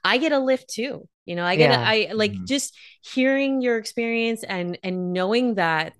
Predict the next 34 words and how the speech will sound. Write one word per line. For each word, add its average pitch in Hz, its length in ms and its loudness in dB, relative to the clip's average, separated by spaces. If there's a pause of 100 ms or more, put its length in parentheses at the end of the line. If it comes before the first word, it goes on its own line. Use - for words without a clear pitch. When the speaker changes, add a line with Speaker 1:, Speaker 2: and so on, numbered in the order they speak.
(120)
Speaker 1:
the 196 100 0
words 185 480 -2 (280)
and 175 120 -2
advice 170 460 -2
you 233 80 -4
guys 220 280 0
have 214 280 0 (680)
is 233 120 2
seriously 269 600 0
gonna 269 160 0
help 190 260 -2
people. 285 580 2
<laughs> - 60 -20 (400)
And 220 140 6
Speaker 2:
Yeah. - 100 4
Speaker 1:
also, 262 640 2
I, 226 200 0
I - 60 -2
love 233 240 0
what 262 200 -4
you 240 120 -10
said, 233 280 -6
Darren, 214 400 0
about 185 640 0
just 202 320 -6 (120)
the 196 60 -2
talks, 196 540 -2
because 190 500 -2 (360)
I'm 302 240 2
sure 339 720 -4
that 208 380 2
knowing 277 800 -2 (280)
you 226 200 -2
guys 220 560 2